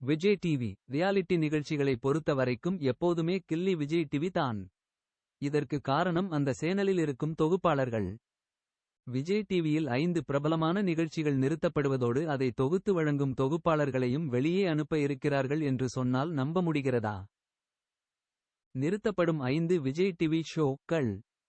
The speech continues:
அதிலும் பிரியங்கா, கோபிநாத் போன்றவர்கள் இந்த லிஸ்டில் இருக்கிறார்கள் என்று சொன்னால் கனவில் கூட ஏற்றுக்கொள்ள முடியாத தான். ஆனால் அதுதான் உண்மையில் நடக்க இருக்கிறது. விஜய் டி வியில் ஒளிபரப்பாகிக் கொண்டிருந்த பிக் பாஸ் நிகழ்ச்சி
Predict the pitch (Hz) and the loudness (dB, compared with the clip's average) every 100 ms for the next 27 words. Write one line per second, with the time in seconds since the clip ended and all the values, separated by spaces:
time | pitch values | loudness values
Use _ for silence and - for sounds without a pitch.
0 | _ _ _ _ _ _ 123 139 156 196 | _ _ _ _ _ _ -4 -2 -2 -2
1 | - 165 185 151 135 170 - 165 180 196 | -2 0 2 2 0 -2 -4 -2 0 0
2 | 185 175 156 147 135 127 123 156 139 143 | 0 -2 -2 0 2 2 0 -2 -2 0
3 | 135 127 139 - 196 156 151 160 147 135 | 2 0 0 0 0 0 0 0 0 0
4 | 160 147 135 135 - 127 127 139 160 123 | 0 0 0 -2 0 0 0 0 -2 0
5 | 156 185 175 151 160 160 147 180 180 165 | 0 0 0 0 0 0 0 0 0 2
6 | 156 143 139 135 147 165 143 107 95 - | 2 2 2 0 0 0 -2 -2 -8 -14
7 | _ _ _ _ _ _ _ _ _ _ | _ _ _ _ _ _ _ _ _ _
8 | _ 123 135 143 190 151 135 147 156 139 | _ -4 -2 0 -2 -2 0 0 0 0
9 | 139 165 170 208 160 156 190 196 160 135 | 0 2 0 0 0 -2 0 0 0 0
10 | 131 110 92 107 _ _ _ 120 131 180 | -2 -2 -6 -10 _ _ _ -6 -4 -2
11 | 214 202 180 170 170 135 139 180 185 170 | -2 0 0 2 2 2 4 4 2 2
12 | 160 151 143 143 131 123 123 170 - 180 | 0 0 0 0 2 2 0 0 -2 0
13 | 180 170 151 143 139 127 | 0 0 0 0 0 0